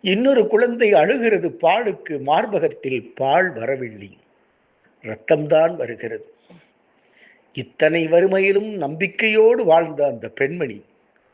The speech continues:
மார்க்ஸுக்கு மூலதனமாய் விளங்கினாள். உலகத்திற்கு மூலதனத்தை மார்க்ஸ் வழங்குவதற்கு.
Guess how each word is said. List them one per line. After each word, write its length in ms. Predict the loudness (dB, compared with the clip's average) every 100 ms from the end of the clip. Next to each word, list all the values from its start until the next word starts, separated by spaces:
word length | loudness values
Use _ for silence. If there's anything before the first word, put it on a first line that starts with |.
| _ _ _ _ _ _ -2
மார்க்ஸுக்கு 600 | 0 0 -2 -14 -18 -10
மூலதனமாய் 760 | -6 0 2 2 -2 -4 -6
விளங்கினாள். 600 | -6 -4 -4 -6 -10 -12 -14 _ _ _ _ _ _ _ _
உலகத்திற்கு 760 | -2 2 2 -2 -6 -10 -6 -4
மூலதனத்தை 840 | 0 2 2 -2 -6 -8 -8 -8
மார்க்ஸ் 420 | -4 -4 -4 -12
வழங்குவதற்கு. 760 | -10 -8 -8 -10 -12 -14 -16